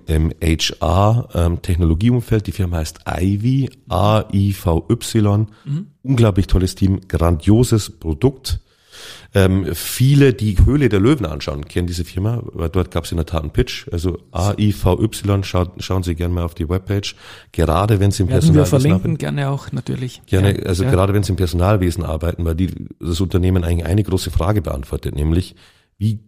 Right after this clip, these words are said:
Speaker 1: gelingt so ein diskriminierungsfreies Recruitment wirklich? Also zum einen, was sagt denn überhaupt ein Lebenslauf nur auf,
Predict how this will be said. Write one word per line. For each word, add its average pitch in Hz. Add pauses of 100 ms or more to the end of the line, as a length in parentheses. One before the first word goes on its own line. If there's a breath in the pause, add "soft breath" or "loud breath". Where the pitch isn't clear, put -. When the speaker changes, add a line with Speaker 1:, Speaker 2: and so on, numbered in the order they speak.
Speaker 1:
gelingt 101
so 95
ein 90
diskriminierungsfreies 85
Recruitment 76
wirklich? 71 (120)
Also 76 (180)
zum 76
einen, 82
was 78
sagt 92
denn 80
überhaupt 78
ein 73
Lebenslauf 78
nur 67
auf, 87